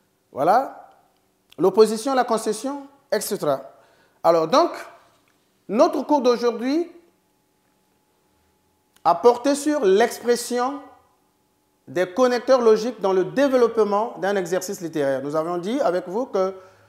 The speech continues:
nous avons trois types d'exercices au bac. Nous avons la dissertation,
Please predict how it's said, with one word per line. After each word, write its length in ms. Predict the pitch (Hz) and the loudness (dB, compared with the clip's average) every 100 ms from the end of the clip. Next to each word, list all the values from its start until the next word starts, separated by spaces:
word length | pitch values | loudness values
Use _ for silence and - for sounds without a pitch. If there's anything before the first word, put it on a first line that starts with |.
| _ - | _ -4
nous 160 | 180 226 | 2 4
avons 260 | 240 269 262 - - - _ _ _ _ _ _ _ _ | 4 0 -4 -18 -20 -20 _ _ _ _ _ _ _ _
trois 320 | - 302 330 | 2 8 8
types 260 | 320 320 220 | 6 -2 2
d'exercices 560 | 214 202 208 - 247 - | 2 2 -2 -4 -8 -2
au 80 | |
bac. 240 | 170 170 - - - _ _ _ _ _ _ _ _ _ _ _ _ _ - | 2 2 0 -16 -20 _ _ _ _ _ _ _ _ _ _ _ _ _ -10
Nous 140 | 170 | 0
avons 400 | 202 190 185 147 - - 131 | 2 2 0 -2 -12 -18 -2
la 200 | 165 208 | 0 2
dissertation, 880 | 220 226 220 220 214 269 320 302 | 0 -4 -2 -2 -2 -6 -6 -10